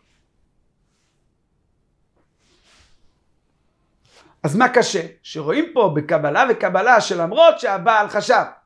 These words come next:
השליח מה אמר לבעל? "אני שליח לקבלה", וה-, והבעל אומר לו, "קח, תתקבל". בכל אופן, אתה אומר שכשהגט הגיע לידה,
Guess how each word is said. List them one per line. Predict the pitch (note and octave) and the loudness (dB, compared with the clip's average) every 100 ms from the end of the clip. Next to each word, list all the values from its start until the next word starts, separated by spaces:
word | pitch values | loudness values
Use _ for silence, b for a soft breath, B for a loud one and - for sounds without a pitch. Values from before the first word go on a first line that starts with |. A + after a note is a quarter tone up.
| _ _ _ _ _ _ _ _ | _ _ _ _ _ _ _ _
השליח | - D4+ C#4+ | -8 0 2
מה | C4+ E4+ | 4 4
אמר | F4 D#4 C#4+ | 6 6 6
לבעל? | A#3+ G#3 | 4 0
"אני | A3 | -4
שליח | F#3 C4+ | -6 -6
לקבלה", | B3+ C4 B3+ C#4 D4 | -4 -4 -2 0 2
וה-, | A3 G#3 G3 G3+ | 2 0 -2 2
והבעל | G#3+ G#3+ C4 | 2 6 6
אומר | C4 D4 | 6 6
לו, | C#4 | 6
"קח, | D#4 D4+ | 2 0
תתקבל". | C4 - C4 D#4 G3+ - _ _ _ _ _ _ b b - | -4 -4 4 4 2 -10 _ _ _ _ _ _ b b -2
בכל | E3+ - B3 F4 | -2 2 2 4
אופן, | E4+ D#4 C4 C4 C4+ _ _ _ - | 2 2 0 0 -10 _ _ _ -16
אתה | E3 - | -10 0
אומר | B3 A#3+ D4 D#4+ | 2 2 4 4
שכשהגט | C#4 A#3+ B3+ A3+ G#3 D4 C4+ | 4 -6 0 2 4 0 0
הגיע | G3+ D4 C#4 | -2 0 2
לידה, | C4 B3 G3 B3 | 4 4 4 2